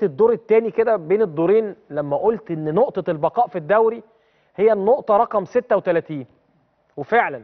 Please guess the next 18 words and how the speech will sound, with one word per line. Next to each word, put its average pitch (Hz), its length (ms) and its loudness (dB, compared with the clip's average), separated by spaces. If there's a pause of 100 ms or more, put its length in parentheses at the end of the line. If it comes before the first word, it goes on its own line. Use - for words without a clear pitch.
(160)
النقطه 170 320 -6
رقم 190 260 -2
ستة - 260 -4
وتلاتين 180 440 -4
قعدت 220 560 0 (800)
غزل 202 300 -2
المحله، 233 480 0
بس 214 340 -4 (340)
هبطت 180 500 0
الجونه 214 540 2 (500)
بسبب 202 480 0 (180)
ال-، 147 300 -6
ال-، 139 1200 -4
المواجهات 170 440 0
المباشره 185 440 -2
لصالح 160 400 -2
غزل 170 300 -2
المحله. 127 340 -8